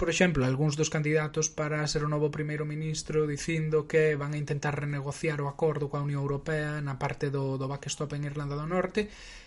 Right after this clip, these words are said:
eh, eso non é posible. De feito, hoxe, eh, Jean-Claude Juncker xa dixo que non iba a ser posible facer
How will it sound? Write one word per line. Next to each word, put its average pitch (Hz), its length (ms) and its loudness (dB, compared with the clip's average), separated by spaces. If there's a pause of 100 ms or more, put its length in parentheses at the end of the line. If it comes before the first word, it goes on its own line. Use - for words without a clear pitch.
(180)
eh, 123 320 -2
eso 135 240 2
non 185 100 6
é 123 80 0
posible. 143 380 4
De - 80 -2
feito, 135 320 0
hoxe, 151 320 0
eh, 123 400 -4
Jean-Claude 127 320 -4
Juncker 147 240 -2
xa 139 160 -2
dixo 123 240 -2
que 120 80 -2
non 120 160 0
iba 117 160 -2
a - 80 -4
ser 120 80 -4
posible 123 400 -2
facer 120 320 -4